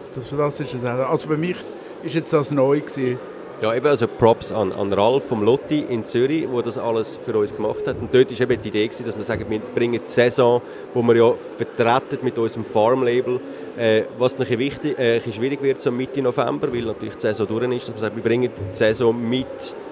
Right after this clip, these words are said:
Speaker 2: in den Herbst, in den Winter, auf eine Art, wo ja nichts Neues ist. Also pickelte Sachen, eingemachte Sachen, das, das weiss man, oder? Also das, das ist, das ist früher normal gewesen. Äh, macht, macht man einfach immer noch viel zu wenig, auch wenn viel davon geschnurrt wird. Und ist jetzt aber bei uns ein fixer Teil vom Menü,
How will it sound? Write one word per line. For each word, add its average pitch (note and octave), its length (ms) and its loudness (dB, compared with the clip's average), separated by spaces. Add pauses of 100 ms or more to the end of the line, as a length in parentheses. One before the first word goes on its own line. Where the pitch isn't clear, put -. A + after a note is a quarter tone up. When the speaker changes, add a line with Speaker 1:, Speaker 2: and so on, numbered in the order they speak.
(140)
Speaker 2:
in A2 100 -2
den G#2 80 2
Herbst, A#2 340 0
in A#2 100 -6
den F#2+ 60 -6
Winter, C3 380 0 (400)
auf B2 160 2
eine A2+ 100 2
Art, B2+ 600 4 (120)
wo A2 240 4
ja G#2 120 4
nichts B2 200 -2
Neues C3+ 260 4
ist. C3+ 140 2
Also G2+ 140 -2
pickelte B2+ 460 -2
Sachen, A#2+ 280 0
eingemachte A#2+ 400 0
Sachen, A2+ 380 -2
das, G2 300 -10
das G2 120 -10
weiss G2 280 -2
man, C#3 160 -2
oder? B2+ 120 -4
Also - 200 -12
das, A#2 180 -12
das A2+ 160 -10
ist, - 160 -12
das A2 140 -12
ist G#2+ 160 -12 (180)
früher D3 300 8
normal A#2 560 2
gewesen. D#3 260 -6 (640)
Äh, A2 320 6
macht, A2 440 0
macht A2 240 4
man G#2+ 140 0
einfach A2+ 120 -6 (120)
immer D#3 200 4
noch B2 120 6
viel A2+ 180 -2
zu - 120 -8
wenig, E3 280 -2
auch A2+ 80 0
wenn A#2+ 140 0
viel B2 120 -2
davon A2 240 0
geschnurrt C3 420 -2
wird. C3 420 -2
Und A#2 380 -2
ist - 160 -8
jetzt A2 320 -8
aber G#2 120 -6
bei G#2+ 140 0
uns A2 320 2
ein A#2 80 -8
fixer A#2 420 -6
Teil G2 240 0
vom G2 160 -6
Menü, G2 280 0